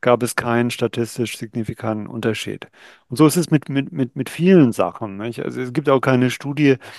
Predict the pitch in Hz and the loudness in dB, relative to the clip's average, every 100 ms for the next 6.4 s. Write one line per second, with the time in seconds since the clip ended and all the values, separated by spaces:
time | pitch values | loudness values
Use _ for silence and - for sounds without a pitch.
0 | - _ - 123 113 139 147 - 131 127 | -20 _ -4 -2 0 0 0 2 2 2
1 | 139 - 127 117 117 120 117 117 117 123 | -2 -4 0 2 0 -2 -8 -8 -4 -4
2 | 117 135 135 139 123 120 - 120 110 160 | -2 2 4 4 0 -4 -6 -8 -2 -2
3 | - 190 139 120 107 101 120 - _ _ | 0 -2 -2 -2 -2 -4 -8 -16 _ _
4 | - _ _ _ 117 135 147 120 - 151 | -20 _ _ _ 0 2 4 4 4 2
5 | - 131 113 95 90 87 131 107 110 - | 2 -2 -2 -4 -6 -8 -10 -8 -8 -8
6 | 104 117 101 101 | -4 0 0 -2